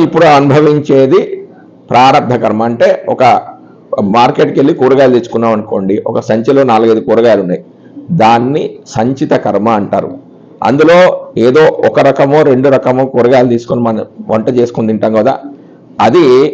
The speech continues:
ప్రారబ్ధ కర్మ. అంటే ఇప్పుడు ఈ జన్మలో మనం అనుభవించే కర్మను ప్రారబ్ధ కర్మ అంటారు. ఆగామి కర్మ, ఆగామి కర్మ అంటే తర్వాత జన్మలో అనుభవించేది ఆగామి కర్మ అంటారు. మళ్ళీ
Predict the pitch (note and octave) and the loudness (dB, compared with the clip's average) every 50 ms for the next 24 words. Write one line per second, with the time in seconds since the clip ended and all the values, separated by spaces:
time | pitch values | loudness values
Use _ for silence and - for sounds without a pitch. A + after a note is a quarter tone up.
0 | - - - A2 A2+ B2+ C3 C3+ C#3+ C3 A#2 A#2 B2+ A2 A#2 A2 G#2+ G#2+ G#2+ G#2+ | -4 -2 0 2 4 4 4 4 2 2 0 0 0 0 0 -2 0 -2 -2 -2
1 | A2+ - - - - - - C#3+ - - - D#3 E3 F3 D3 D3 D3+ E3 D3+ D3+ | -2 0 0 0 0 0 -2 -4 -4 -2 -2 -2 0 2 2 4 2 2 2 2
2 | D3+ C#3+ C#3+ C#3+ D3 D#3 D#3+ E3+ E3 D3 B2+ C#3+ D#3+ G#3 - - - - - - | 0 0 0 0 0 2 2 2 2 2 2 2 0 0 -2 -6 -10 -20 -20 -20
3 | - - - - - - G#2+ B2+ B2+ C3 D3+ D3 C#3 C#3 C#3+ C3+ - C#3+ C#3 C3 | -20 -20 -18 -8 -4 -2 -2 0 0 2 2 2 2 0 0 -2 0 0 0 2
4 | - B2+ B2+ A#2 B2 C#3+ E3+ - - C#3 A#2+ A#2 B2+ C#3+ C#3 B2 A#2 A#2 A2+ B2 | 2 0 0 0 0 0 -2 -2 0 2 2 4 4 4 2 0 0 -2 -2 -2
5 | - B2+ G#2 G#2 A2 A#2 A#2 G#2 G2 - - - - - - - - - - - | -2 -2 -2 -2 -2 -2 -2 -4 -4 -4 -4 -4 -4 -6 -10 -16 -20 -20 -20 -20
6 | - - - _ _ _ _ _ _ _ - - F#2 G#2+ B2 D3 D#3+ C#3 D3 E3+ | -20 -20 -20 _ _ _ _ _ _ _ -10 -4 0 2 2 2 2 4 4 4
7 | E3+ E3+ E3 E3+ E3 - C#3+ B2+ A2+ A#2+ G#2 A2+ B2 C3+ C#3+ C#3+ D3 D#3 D#3 D3+ | 4 4 4 2 2 2 2 2 2 2 2 2 2 2 2 2 2 2 2 2
8 | C3+ - C3+ C3+ C3+ C3+ C3 C3 C#3 - - C3 C3+ C3+ D3+ D#3 D#3 D#3 D3+ C3 | 0 0 0 0 0 -2 0 -2 -2 0 0 2 2 4 4 4 4 2 2 0
9 | D3 C3 C3+ C3+ C3 C#3 D3+ D#3 B2 A2+ B2 A#2+ B2 B2+ B2+ A#2+ A#2+ A#2 - G#2+ | -2 -2 0 0 2 2 2 0 0 -2 -2 0 0 0 0 -2 -2 -2 0 0
10 | A2 A2+ - F#4+ A#4 - - - - - - - - - - - - - - - | 2 2 2 0 0 -2 -6 -12 -20 -20 -20 -20 -20 -20 -20 -20 -20 -20 -20 -20
11 | - - - - - - - G#2+ G#2 G#2+ A#2+ B2+ B2 A#2+ B2+ B2+ B2 B2 A#2+ - | -20 -20 -20 -20 -18 -10 -4 -2 2 2 2 2 2 2 2 2 2 0 -2 -2
12 | G2+ F#2+ F#2 G2 D#2+ D2 - - - - - - - - - - - - - - | -4 -4 -4 -6 -6 -6 -6 -8 -8 -8 -12 -20 -20 -20 -20 -20 -20 -20 -20 -20
13 | - - - - G2 G#2 A#2 C#3+ F3 G3+ G3+ | -20 -16 -8 -4 -2 0 2 2 2 4 4